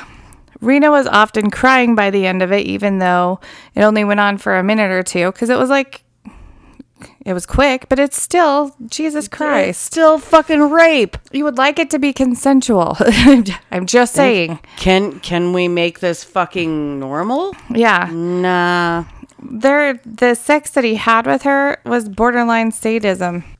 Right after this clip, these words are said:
Speaker 1: When she was sixteen, after dating Fred, but before going to juvie, she was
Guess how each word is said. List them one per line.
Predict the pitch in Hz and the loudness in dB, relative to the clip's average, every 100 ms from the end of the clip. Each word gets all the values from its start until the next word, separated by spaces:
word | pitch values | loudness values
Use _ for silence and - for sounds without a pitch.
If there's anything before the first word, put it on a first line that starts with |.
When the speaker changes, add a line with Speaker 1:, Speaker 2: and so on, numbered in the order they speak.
| - | -4
Speaker 1:
When | 226 262 262 254 254 254 | 0 2 2 2 0 0
she | - - 269 | -2 -2 0
was | 254 247 | 0 0
sixteen, | - 240 - - - 320 277 240 233 233 - - - _ - | -2 -4 -6 -8 -6 -2 0 0 -2 -4 -8 -20 -20 _ -4
after | 214 220 233 | -2 0 -2
dating | 226 233 220 208 | 0 0 -2 -6
Fred, | - - 294 277 226 214 | -8 -6 0 2 0 0
but | 214 208 | -2 -2
before | 196 - 262 | -6 -2 0
going | 233 226 214 | 2 0 0
to | 202 | -2
juvie, | 190 240 269 208 175 208 - - - - - | -2 -2 -2 -2 -6 -6 -10 -20 -20 -20 -16
she | - 233 226 | -6 -4 0
was | 214 202 190 185 - | 0 0 -2 -4 -10